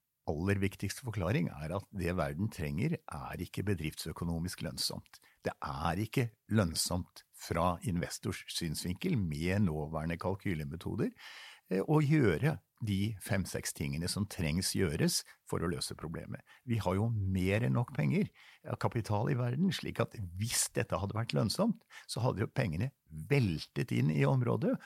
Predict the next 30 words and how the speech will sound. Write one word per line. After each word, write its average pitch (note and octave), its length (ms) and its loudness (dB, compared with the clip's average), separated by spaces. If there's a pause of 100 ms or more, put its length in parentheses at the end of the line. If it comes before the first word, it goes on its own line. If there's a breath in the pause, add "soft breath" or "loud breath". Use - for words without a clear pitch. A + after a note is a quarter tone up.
(140 loud breath)
og B2 120 2
vi B2 120 6
ville F#2+ 240 2
ha F#2 40 0
løst C2+ 360 -4
det. G2+ 100 -4 (380)
Det - 80 -2
koster - 400 -2
ikke - 160 -2
mer F2+ 320 2
enn G#2 160 2 (240 soft breath)
to A#2 380 -2
til A2+ 180 0
fire A2 560 -2
prosent B2+ 640 0 (380 loud breath)
av G2+ 160 0
verdens E2+ 480 0 (480)
nasjonale F#2 560 2
inntekt F#2 460 -2 (300 soft breath)
å B2 120 6
løse D2+ 300 2
problemet. C2 420 -4 (320)
Det G#2 140 0
betyr A2 240 2
altså E2 160 -2
at F#2+ 80 -2
du A2 80 4
må G2+ 160 4
flytte - 640 -2
to F#2 320 0